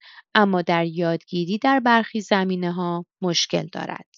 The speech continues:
اختلال گفتار یا زبان، مشکلاتی در صحبت کردن واضح، درک یا استفاده از زبان یا شکل دادن به صداها،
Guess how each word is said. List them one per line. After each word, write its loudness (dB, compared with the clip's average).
اختلال 6
گفتار 4
یا 4
زبان، 2
مشکلاتی 4
در 4
صحبت 2
کردن 0
واضح، 0
درک 6
یا 4
استفاده 0
از 0
زبان 2
یا 2
شکل 0
دادن 0
به 0
صداها، 2